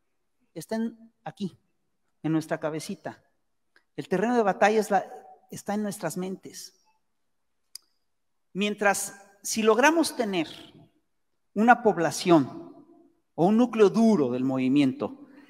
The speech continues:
que entienda dónde estamos parados, qué es lo que estamos buscando, qué es lo que estamos peleados, que tenga claridad de lo que es el proyecto, mientras tengamos eso,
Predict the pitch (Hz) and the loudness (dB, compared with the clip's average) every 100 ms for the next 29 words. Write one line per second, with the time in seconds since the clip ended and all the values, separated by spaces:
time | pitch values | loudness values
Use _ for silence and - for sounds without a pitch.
0 | _ - 180 175 - 240 220 190 185 214 | _ -4 -2 -2 0 0 2 0 0 0
1 | 214 - 196 196 - 156 151 156 160 139 | 0 0 -2 -2 -4 -2 2 2 2 -2
2 | - 165 180 - 175 175 165 139 - 170 | -4 -4 -4 -4 -4 -2 -6 -8 -4 -2
3 | 165 156 160 165 - - 165 165 - 135 | 0 -2 -8 -10 -8 -6 -4 -6 -6 -2
4 | 156 165 175 - 226 226 226 190 165 160 | 0 0 -4 -2 0 0 2 2 2 2
5 | 185 196 202 - - - - 202 202 240 | 6 8 6 0 -16 -6 4 6 8 8
6 | 226 254 247 196 185 226 - 220 180 165 | 8 6 6 2 4 2 0 -2 0 0
7 | 160 - 180 240 269 247 247 277 269 - | -4 -6 2 4 4 2 0 0 -4 -8